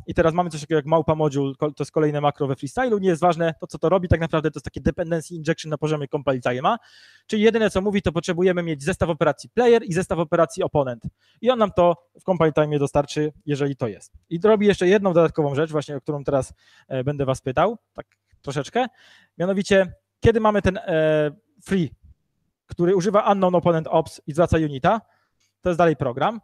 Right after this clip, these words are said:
jak go wykonamy, to się nic nie stanie, ale kiedy to zinterpretujemy do I O, czyli fold map, fold map, y, jest w katsach, a interpret jest we, we freestylu, to co się stanie? On będzie potrzebował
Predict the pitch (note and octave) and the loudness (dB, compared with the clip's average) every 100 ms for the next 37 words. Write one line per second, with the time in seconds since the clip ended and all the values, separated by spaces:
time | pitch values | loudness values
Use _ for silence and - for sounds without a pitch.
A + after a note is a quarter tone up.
0 | - D3+ D3 D#3 E3 D#3 D3+ C#3+ C3 C#3+ | -6 -4 -2 -4 -2 -4 -4 -6 -10 -12
1 | B2+ - A#2+ E3 A#3 _ _ - D3+ D#3+ | -14 -8 -6 -4 -6 _ _ -4 -2 0
2 | A#3 G3 E3+ G#3 G3+ F3 F#3+ G3 G3 E3 | 0 0 -2 0 0 0 0 4 4 4
3 | D#3 C3+ A#2+ C3 - E3+ - F#3 E3+ - | 2 0 -2 -4 -4 -2 2 2 2 -2
4 | C#3+ - F3+ E3+ E3 - E3 D3 C#3 C#3 | -6 0 2 4 0 0 -2 2 2 0
5 | C#3 - G#3 - F3 - D#3 D#3+ E3 - | -4 -2 -2 0 -2 0 -2 2 0 2
6 | C#3+ C#3 C3+ C3 C#3 - C#3+ D3 D3 A3 | -4 -2 -4 -6 -12 -12 -6 -4 -2 -4
7 | - _ _ _ F3+ G3+ D#3+ - G#2+ - | -8 _ _ _ -4 -2 -2 -4 -8 -8
8 | _ _ _ - G#3 A#3 G#3+ G3 F3+ F3+ | _ _ _ -2 0 2 0 0 0 2
9 | E3 D3 | 4 2